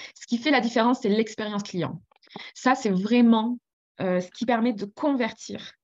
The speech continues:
les personnes entre la vri-, vitrine et la consultation. C'est malheureusement ce que beaucoup de naturopathes ne font pas. Les naturopathes, euh, que je, qui généralement ne vivent pas du métier, ils vont avoir, euh, voilà, des réseaux sociaux, des cartes de visite, et cetera,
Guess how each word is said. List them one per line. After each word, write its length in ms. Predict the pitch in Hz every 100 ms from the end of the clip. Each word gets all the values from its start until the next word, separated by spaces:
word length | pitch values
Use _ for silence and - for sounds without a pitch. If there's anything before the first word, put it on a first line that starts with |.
| _ - -
les 140 | - 220
personnes 560 | 214 208 196 202 220 - _ _ _
entre 240 | - 196 208
la 80 | 190
vri-, 160 | 196
vitrine 340 | 202 233 - 240
et 40 |
la 100 | 190
consultation. 600 | 196 190 196 190 185 165 - - -
C'est 160 | 240
malheureusement 560 | 226 277 285 247 220 233
ce 80 | 233
que 80 |
beaucoup 200 | 196 226
de 60 | 262
naturopathes 460 | 233 226 208 233 208
ne 80 |
font 200 | 196 220
pas. 200 | 208 190 - - - -
Les 140 | 208
naturopathes, 580 | 226 233 240 240 262 - -
euh, 400 | 190 190 185 185
que 140 | 208
je, 100 | 202
qui 320 | - - 202
généralement 360 | 185 226 226 240
ne 60 | 220
vivent 140 | 202
pas 140 | 240
du 100 | 226
métier, 460 | 208 208 226 254 - _ _ _ _ 165
ils 80 |
vont 120 | 190 214
avoir, 400 | 202 214 220 202
euh, 60 |
voilà, 160 | 185 180
des 100 | 185
réseaux 160 | 233 233
sociaux, 280 | 233 233
des 100 | 226
cartes 140 | 220 208
de 40 |
visite, 300 | 202 196 254
et 80 | 214
cetera, 480 | 226 208 208 247